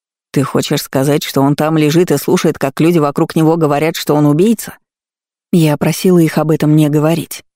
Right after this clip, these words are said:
«Охренеть, да что же это такое-то? Ты уверена? Абсолютно уверена?» «Он был моим другом, я этого не вынесу. Я думать не могу о том, что с ним случилось.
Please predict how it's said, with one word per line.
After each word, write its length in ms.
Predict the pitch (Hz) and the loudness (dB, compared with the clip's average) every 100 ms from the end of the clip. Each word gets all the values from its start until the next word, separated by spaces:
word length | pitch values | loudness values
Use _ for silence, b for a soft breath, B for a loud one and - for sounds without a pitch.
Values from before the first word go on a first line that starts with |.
| _ _ _ | _ _ _
«Охренеть, 840 | - 143 151 - 160 151 147 - - | -4 -2 -2 0 2 2 0 -6 -4
да 180 | 156 139 | -2 -2
что 260 | - 175 | -2 0
же 100 | 160 | 0
это 180 | 147 151 | 0 0
такое-то? 520 | 165 - 156 135 - - _ _ _ | -2 0 -2 -2 -12 -18 _ _ _
Ты 100 | - | 0
уверена? 520 | 156 156 196 156 - - _ _ | 2 2 2 0 -6 -20 _ _
Абсолютно 600 | 147 143 - 156 226 202 160 | -8 -6 -2 0 2 2 2
уверена?» 440 | 147 143 123 - _ _ _ _ _ _ - | 0 -4 -10 -14 _ _ _ _ _ _ -10
«Он 260 | - - 165 | -4 0 2
был 140 | 160 | 2
моим 300 | 151 147 151 | 2 4 2
другом, 480 | 160 156 139 139 151 _ _ | 2 2 0 -4 -8 _ _
я 240 | - 151 151 | -4 -2 -2
этого 180 | 160 143 | 0 0
не 140 | 139 | 0
вынесу. 380 | 139 139 - - - _ _ _ _ _ | -2 -8 -14 -18 -20 _ _ _ _ _
Я 160 | - - | -6 0
думать 260 | 208 208 160 | 2 2 2
не 60 | |
могу 260 | 160 160 180 | 0 2 0
о 100 | 156 | 0
том, 180 | 170 151 | 0 -2
что 240 | - 151 | -2 -4
с 100 | 143 | -2
ним 140 | 156 147 | 0 0
случилось. 640 | 160 156 - - - | -2 -4 -4 -8 -10